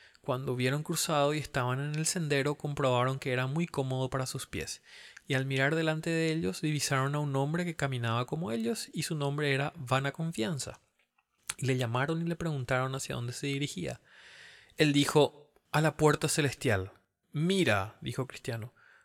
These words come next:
"¿n-, no te lo dije? Por eso puedes ver que vamos en el sendero correcto". Y continuaron, y el hombre iba delante de ellos. Pero he aquí que cayó la noche y se puso muy oscuro,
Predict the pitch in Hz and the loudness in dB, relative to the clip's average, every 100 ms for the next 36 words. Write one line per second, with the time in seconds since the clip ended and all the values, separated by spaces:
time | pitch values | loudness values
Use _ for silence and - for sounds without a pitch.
0 | _ _ 147 185 - 170 226 302 151 123 | _ _ -6 -6 -4 -4 -2 0 2 2
1 | 120 196 226 - _ _ _ _ _ _ | 0 -4 -4 -8 _ _ _ _ _ _
2 | _ _ _ - 156 180 190 - 202 190 | _ _ _ 2 2 4 0 -2 -2 -4
3 | - 151 151 151 147 135 147 143 - 139 | -2 0 2 0 -2 2 2 2 0 2
4 | 123 131 139 - 143 139 139 120 131 151 | 2 2 -2 -2 -2 -2 -2 -2 0 0
5 | 170 175 - 107 - _ _ - 135 143 | -2 -2 -6 -12 -14 _ _ 0 0 2
6 | 139 143 131 131 170 208 170 135 135 143 | -2 -2 0 2 0 -2 -2 2 2 0
7 | 151 135 131 131 131 117 120 - 170 - | -2 0 2 2 2 -2 -2 -2 -2 -2
8 | 67 - - - - - - - _ - | -4 -8 -16 -20 -20 -20 -20 -20 _ 4
9 | 143 139 170 170 - 147 156 147 131 139 | 6 6 2 0 -4 -4 0 2 4 4
10 | 139 135 160 - 190 151 - 143 - 139 | 2 0 0 -2 -2 -4 -4 -2 -2 -2
11 | 139 165 165 - - 196 120 120 | 0 2 2 0 -2 0 0 -4